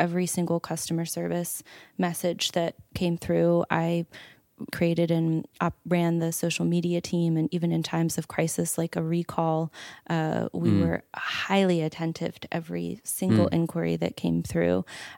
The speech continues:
Speaker 1: Um, and I think there was a real attachment and affection for the brand that then when they wanted to just lift off and scale exponentially, like every Walmart in the country,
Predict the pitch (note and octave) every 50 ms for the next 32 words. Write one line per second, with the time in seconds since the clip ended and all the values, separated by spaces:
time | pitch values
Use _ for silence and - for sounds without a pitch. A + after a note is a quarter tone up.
0 | - - F3 E3+ F3 E3+ E3+ E3+ - F3+ F3+ - G3 G3 G3 G3 G3 G3 F#3 E3+
1 | F3 F3+ F3+ F3+ F#3 F#3+ - - - - - - E3+ E3+ - - - - F3 E3+
2 | F3 - - E3 E3 E3 E3 E3 E3 - - - - - - - - E3+ - -
3 | F3 F3 - - - F#3 F3+ E3 - F3+ F3 E3 E3+ - - F#3 G3+ G#3 G3 F#3+
4 | F3+ F3+ F3 - - F3+ F3+ F3+ F3+ F3+ F3+ F3+ - - - - - - - F#3
5 | F3+ F3+ F3+ F3 F3 F3+ F3+ F3+ F3+ F3 - - E3+ F3 F3 - - - - F3+
6 | F#3+ F#3+ - - - F#3 F3+ F3+ F#3 F#3+ F#3 - - F3+ E3 E3 E3 E3+ E3 -
7 | - - D#3 - - - - - - - - - F#3+ F3+ F3 F3+ F3+ F3 F3 F3
8 | - - E3+ - - - - F#3 F3 E3+ E3+ F3 F#3+ F#3+ - - F3+ F3 E3+ F3
9 | F3 E3 E3 E3+ - E3+ E3 E3 E3+ E3 D#3+ E3 D#3 D3+ E3 E3 E3 E3+ E3+ F3
10 | F3 E3+ E3 E3 D#3+ D#3+ - - E3+ E3 E3 E3 E3 E3 D#3+ - - - - -
11 | _ - F3+ - - F3+ G#3 G#3+ - - F3 E3 D#3+ D#3+ E3 F3 F3